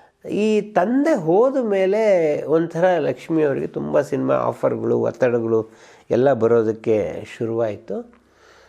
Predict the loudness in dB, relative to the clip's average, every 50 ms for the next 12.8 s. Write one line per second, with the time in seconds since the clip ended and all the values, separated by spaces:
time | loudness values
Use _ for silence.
0 | -20 -20 _ _ -2 -2 -2 0 0 -2 -2 2 2 2 4 4 4 2 2 0
1 | 0 -2 -6 -4 -2 -2 0 0 -2 -2 0 0 2 2 2 4 4 4 4 2
2 | 2 0 0 -2 -2 -2 -2 -2 -4 -4 -6 -4 -2 0 0 2 2 0 0 0
3 | 0 -2 -4 -2 -2 -2 0 0 0 0 0 0 0 -2 -2 -2 -2 -2 -2 -2
4 | -2 -2 -2 -2 -2 -4 -6 -10 -14 -18 _ _ -20 -20 -20 -20 -20 -20 -20 -6
5 | -2 0 0 0 0 -2 -4 -6 -10 -18 -20 -20 -20 -20 -20 -20 _ _ _ _
6 | _ _ _ _ _ _ _ -2 -2 -2 0 -2 -2 0 2 2 2 2 2 2
7 | 2 2 0 -2 -4 -6 -4 0 0 2 2 2 2 0 -2 -2 0 0 0 0
8 | 0 -2 -6 -6 -6 -6 -8 -6 -4 -2 -2 0 0 -2 -4 -4 -2 0 2 4
9 | 4 2 2 2 2 2 0 0 -2 -4 -6 -8 -6 -8 -10 -10 -10 -12 -10 -10
10 | -10 -8 -6 -4 -4 -2 -4 -4 -4 -6 -6 -4 -4 -2 -2 0 -2 -2 -2 -4
11 | -4 -6 -6 -6 -6 -6 -6 -6 -6 -6 -4 -2 -2 -2 -4 -6 -12 -18 -20 -20
12 | _ _ _ _ _ _ _ _ _ _ _ _ _ -10 -6